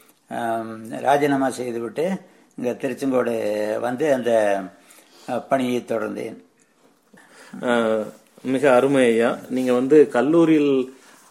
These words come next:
Speaker 2: ஆ, ஆயிரத்தி தொள்ளாயிரத்தி எழுபத்தி ரெண்டுல அந்த பெட்ட மேற்படிப்பு, ஆ, அந்த போஸ்ட் கிராஜுவேஷன் முடிச்சப்பே உங்களுக்கு வந்து, நீங்க வந்து கோல்டு மெடலிஸ்டா இருந்திருக்கிறீங்க.
Speaker 1: ஆமா.
Speaker 2: ஆம்,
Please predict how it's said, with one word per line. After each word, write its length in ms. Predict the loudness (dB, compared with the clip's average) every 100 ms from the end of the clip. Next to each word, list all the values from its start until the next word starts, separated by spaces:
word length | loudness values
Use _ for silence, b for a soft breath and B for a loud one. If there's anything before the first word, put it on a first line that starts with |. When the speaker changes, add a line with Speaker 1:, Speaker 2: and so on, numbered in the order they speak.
| _ -10
Speaker 2:
ஆ, 180 | -6 -6 -6 -8 -12 -18 _ -10
ஆயிரத்தி 520 | -4 -2 -4 2 4
தொள்ளாயிரத்தி 320 | 4 4 2
எழுபத்தி 340 | 2 0 0
ரெண்டுல 600 | 0 2 0 0 0 -2 -6 b b b -12
அந்த 180 | -6 -4
பெட்ட 400 | -4 -2 0 2
மேற்படிப்பு, 680 | 2 0 -2 -4 -4 -6 -6 -16 -12
ஆ, 40 |
அந்த 280 | -8 -6 -6
போஸ்ட் 340 | -2 -2 0 4
கிராஜுவேஷன் 440 | 4 4 0 -2 -4
முடிச்சப்பே 360 | -4 -2 2
உங்களுக்கு 360 | 4 4 2 0
வந்து, 140 | 0
நீங்க 160 | 0 0
வந்து 200 | -2 0
கோல்டு 320 | 4 4 4
மெடலிஸ்டா 360 | 2 0 -4 -2
இருந்திருக்கிறீங்க. 680 | -2 -2 -4 -6 -6 -8 -8
Speaker 1:
ஆமா. 880 | -8 -8 -10 -12 -14 -10 -8 -6 -6
Speaker 2:
ஆம், 480 | -8 -10 -12 -14